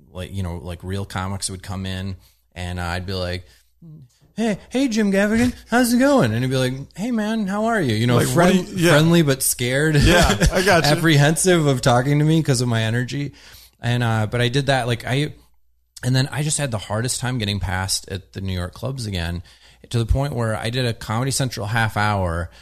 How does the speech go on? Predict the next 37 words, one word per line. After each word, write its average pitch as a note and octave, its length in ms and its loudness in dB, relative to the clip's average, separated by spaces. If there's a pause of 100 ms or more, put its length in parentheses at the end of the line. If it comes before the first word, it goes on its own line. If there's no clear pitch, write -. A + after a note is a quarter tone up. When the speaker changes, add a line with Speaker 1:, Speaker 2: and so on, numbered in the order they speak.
(220)
Speaker 1:
and G2+ 140 -4
I F#2+ 100 -2
was G#2 220 -2
running G#2+ 560 -2
three-minute A#2 640 -4
snippets A2 480 -4
of F#2+ 120 -4
it F#2 120 -2
on F2+ 260 -4
late F#2 220 -4
night. C#2+ 300 -10 (220)
And G2+ 200 -6
the G2+ 80 -6
booker B2 340 -6
of D3 60 -4
the C#3 80 -6
comic A2+ 340 -4
strip - 240 -8
at F2 80 -6
the G2+ 80 -8
time, A#2+ 420 -2
I E2 60 -6
was G#2+ 160 -4
like, A2 180 -6
"But B2+ 200 -10
dude, F#3 160 -10
I'm, B2+ 280 -10
I'm B2 120 -8
getting D3+ 260 -6
a D3+ 40 -4
Comedy B2+ 340 -4
Central F3 320 -4
special." F2 460 -4
And F#2 120 -8
he's G#2 140 -6
like, G#2+ 180 -6
"Yeah, A#2+ 320 -4